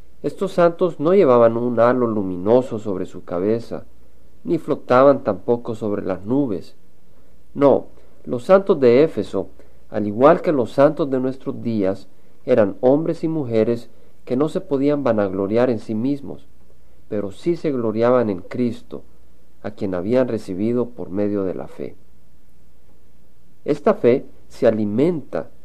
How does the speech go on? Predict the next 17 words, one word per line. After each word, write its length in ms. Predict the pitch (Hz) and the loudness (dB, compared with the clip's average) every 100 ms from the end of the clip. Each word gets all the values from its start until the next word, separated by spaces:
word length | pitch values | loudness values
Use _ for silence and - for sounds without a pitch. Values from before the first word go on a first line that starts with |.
| - | -10
cuando 300 | - 101 101 | -4 -2 0
leemos 720 | 98 92 104 131 160 180 175 - | -2 0 2 2 2 0 -4 -4
o 160 | 120 139 | -2 -2
escuchamos 680 | - 165 - 120 123 131 | -4 -10 -6 -2 0 -2
las 160 | 113 92 | -4 -6
Escrituras, 840 | 87 - 98 - 117 107 76 - - - - - - - - - - - | -10 -10 -12 -8 -4 -4 -6 -10 -12 -12 -12 -12 -12 -12 -12 -12 -12 -2
y 100 | 131 | 2
esta 300 | 165 - 185 | 2 4 2
fe 180 | 175 165 | 4 2
es 160 | 170 | 2
la 160 | 151 120 | -4 -4
que 100 | 110 | -4
nos 200 | 98 87 | -6 -8
permite 640 | - 95 87 147 196 139 | -8 -8 -4 -4 -4 -2
recibir 480 | 113 98 95 90 92 | -2 -2 -6 -6 -6
a 60 | 87 | -6
Cristo. 600 | - 85 71 - - | -8 -10 -10 -12 -12